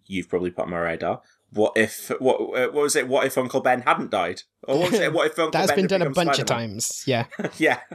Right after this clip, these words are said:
Speaker 1: Uh, what, as we just said, what if Peggy Carter got the super soldier serum is the one that they're kicking off here?
Speaker 2: Yep.
Speaker 1: What if Jane Foster had become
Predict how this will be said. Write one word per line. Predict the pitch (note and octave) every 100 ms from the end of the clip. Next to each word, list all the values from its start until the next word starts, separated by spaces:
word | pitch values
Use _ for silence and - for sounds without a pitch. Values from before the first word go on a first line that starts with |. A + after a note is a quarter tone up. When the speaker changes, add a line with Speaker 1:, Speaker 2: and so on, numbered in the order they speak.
| _ - - - -
Speaker 1:
Uh, | C3 C#3
what, | A#2+ D#3+ -
as | A#2 A#2 B2
we | A#2
just | A2 -
said, | A2+ B2
what | A#2 A2+
if | - -
Peggy | A2+ G#2
Carter | - G#2+ G2+ G#2
got | G2+
the | G#2
super | G2+ A2 G2+
soldier | - G#2 G2+
serum | - G2 F#2+
is | F#2+
the | G2+
one | F#2+
that | F2
they're | F2+
kicking | F#2+ -
off | F#2+
here? | G#2 A#2+ -
Speaker 2:
Yep. | B2+ C#3+ -
Speaker 1:
What | A2 B2+ -
if | D#3 D3 - G2 E2+
Jane | - B2+ C#3
Foster | - D3+ - D3
had | C#3
become | D#3+ E3